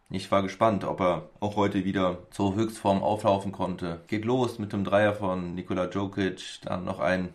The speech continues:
Layup von Jokic, nachdem Murray gedoppelt wurde. Das hatten die Lakers sich wohl von Anfang an vorgenommen, Murray zu doppeln. Jeremy Grant macht einen Korbleger rein.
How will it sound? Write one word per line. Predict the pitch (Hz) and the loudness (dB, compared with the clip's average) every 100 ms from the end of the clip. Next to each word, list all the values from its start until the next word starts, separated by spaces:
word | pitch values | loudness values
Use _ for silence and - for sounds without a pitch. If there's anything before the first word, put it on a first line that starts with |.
| - - | -12 -4
Layup | 90 104 107 104 - | 0 4 4 2 -6
von | - 104 | -4 -2
Jokic, | 104 107 107 92 - - - | 0 0 0 -6 -8 -10 -6
nachdem | 90 - 90 90 87 _ _ | -4 -2 -2 -4 -10 _ _
Murray | 98 107 110 104 | 0 2 2 2
gedoppelt | 95 110 107 101 95 | 2 0 0 -2 0
wurde. | 98 101 98 98 - | 0 0 -2 -6 -12
Das | - - | -14 -6
hatten | 92 - 85 | -6 -6 -8
die | 85 87 | -6 -4
Lakers | 92 90 85 - | -4 -6 -8 -8
sich | 87 - | -10 -6
wohl | 90 87 85 - - | -8 -6 -10 -14 -10
von | 90 | -4
Anfang | 92 92 87 | -4 -4 -6
an | 82 | -6
vorgenommen, | - 104 98 92 92 90 | -6 -4 -2 -2 -4 -8
Murray | 95 90 90 90 | -6 -2 -2 -2
zu | - | -6
doppeln. | 92 107 107 95 95 92 _ _ | -2 -2 0 -2 -2 -8 _ _
Jeremy | - - 104 98 95 | -8 -4 0 0 0
Grant | 98 107 113 101 | 0 2 0 -4
macht | 98 95 - - - | -2 -2 -2 -12 -4
einen | 98 | -4
Korbleger | - 113 104 101 95 90 | 0 0 2 0 -2 -2
rein. | 98 104 104 | -2 -2 -4